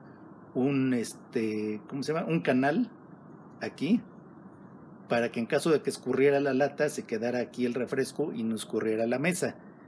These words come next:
Es un canal como el canal que se le hace a las tablas para picar alimentos, un canal atrapajugos, así, igual. Entonces le voy a hacer el canal acá,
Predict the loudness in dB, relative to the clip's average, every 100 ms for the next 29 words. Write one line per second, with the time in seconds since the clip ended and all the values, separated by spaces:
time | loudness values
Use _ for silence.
0 | -20 -20 -18 -2 4 4 6 8 8 8
1 | 6 4 4 2 4 4 4 2 2 2
2 | 2 0 0 2 2 2 0 2 2 2
3 | 0 -2 -2 0 2 2 0 0 0 0
4 | 0 -2 0 0 0 -2 -6 -4 -2 0
5 | 0 -2 -14 -12 -10 -2 -2 -2 -10 -20
6 | -20 -12 -6 2 2 2 -4 -4 -2 -2
7 | -2 -2 -2 -2 -2 0 2 0 2 2
8 | 2